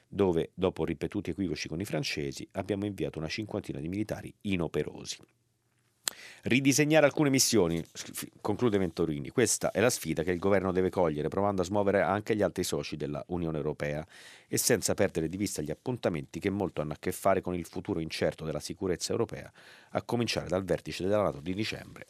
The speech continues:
a Londra. Ecco, qui, eh, Venturini,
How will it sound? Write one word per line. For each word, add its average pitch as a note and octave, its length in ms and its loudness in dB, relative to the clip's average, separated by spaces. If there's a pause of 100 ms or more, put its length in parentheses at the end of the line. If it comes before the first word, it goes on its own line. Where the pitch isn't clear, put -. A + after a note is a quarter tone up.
a E2+ 100 0
Londra. C#2+ 720 -10
Ecco, - 420 -2 (680)
qui, G2 280 0 (200)
eh, E2+ 120 -2
Venturini, F2 800 0